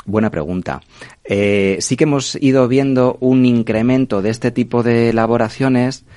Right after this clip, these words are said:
más que nada porque se está poniendo mucho más cuidado en, en el proceso enológico y en la selección de, de uva. Es decir, ahora ya no, no todo vale. Es decir, cada vez hay mucho más,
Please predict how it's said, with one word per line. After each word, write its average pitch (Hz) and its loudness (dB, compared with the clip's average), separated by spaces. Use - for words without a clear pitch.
más 120 2
que 135 0
nada 135 2
porque 98 -2
se - -6
está 117 -4
poniendo 127 2
mucho 120 0
más 117 2
cuidado 117 2
en, 80 -4
en 87 -4
el 87 -4
proceso 113 -2
enológico 120 -2
y 104 2
en 92 0
la 82 0
selección 98 -2
de, 87 2
de 82 -4
uva. 82 0
Es - -20
decir, 85 -8
ahora 104 2
ya 104 0
no, 104 -2
no 101 -6
todo 87 -4
vale. 98 2
Es 80 -4
decir, 92 -8
cada 110 2
vez 110 -4
hay 113 2
mucho 107 -2
más, 107 -4